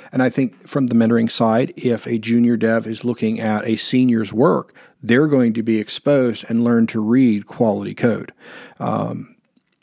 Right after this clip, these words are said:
if you want to be a great author, you read great books.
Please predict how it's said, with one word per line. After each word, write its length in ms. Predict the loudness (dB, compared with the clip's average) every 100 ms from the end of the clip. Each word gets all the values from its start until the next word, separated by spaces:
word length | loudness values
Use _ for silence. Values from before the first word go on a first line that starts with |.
| _ _ _ _ _ _ -10
if 160 | -6
you 60 | 0
want 120 | 2
to 40 | 4
be 100 | 4
a 40 |
great 200 | 6 6
author, 460 | 4 2 0 -6 -10 _ _ _ -20 -14
you 280 | 0 2 4
read 220 | 4 4
great 200 | 0 -2
books. 420 | -6 -10 -12 -12